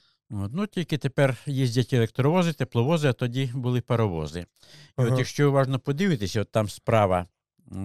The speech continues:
Speaker 1: біля
Speaker 2: Бачу.
Speaker 1: паркану видно
Speaker 2: Будівля?
Speaker 1: бричка, запражена к-, е, кіньми,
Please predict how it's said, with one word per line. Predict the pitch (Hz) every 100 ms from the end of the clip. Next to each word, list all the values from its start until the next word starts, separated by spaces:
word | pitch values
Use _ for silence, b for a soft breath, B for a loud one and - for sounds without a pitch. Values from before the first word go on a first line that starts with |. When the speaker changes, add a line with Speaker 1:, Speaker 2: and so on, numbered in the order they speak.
| 98
Speaker 1:
біля | 101 98 98 95 92 -
Speaker 2:
Бачу. | 156 151 135
Speaker 1:
паркану | 185 175 127
видно | 123 120 123 123 - b b
Speaker 2:
Будівля? | 139 143 160 -
Speaker 1:
бричка, | 151 160 131
запражена | 135 127 135 123 127
к-, | - _ -
е, | 127
кіньми, | 120 - 110 90 80 85